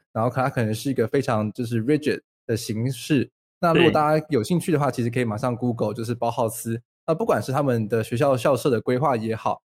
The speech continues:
Speaker 1: 或者是我们刚刚这本书很重要的主角格罗培兹，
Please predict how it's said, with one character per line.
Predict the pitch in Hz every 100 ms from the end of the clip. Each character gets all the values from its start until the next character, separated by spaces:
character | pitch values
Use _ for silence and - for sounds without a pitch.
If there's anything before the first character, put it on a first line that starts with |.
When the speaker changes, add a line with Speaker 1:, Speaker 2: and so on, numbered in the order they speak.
| _ -
Speaker 1:
或 | 202
者 | 151
是 | - 127 120 113
我 |
们 | 110
刚 | 120
刚 | 127 123 -
这 | 135
本 | 117
书 | 117
很 | 120 107
重 | 156
要 | 175 139
的 |
主 | 113 117
角 | 120 107
格 | 113
罗 | 110
培 | - 113
兹， | 110 - 131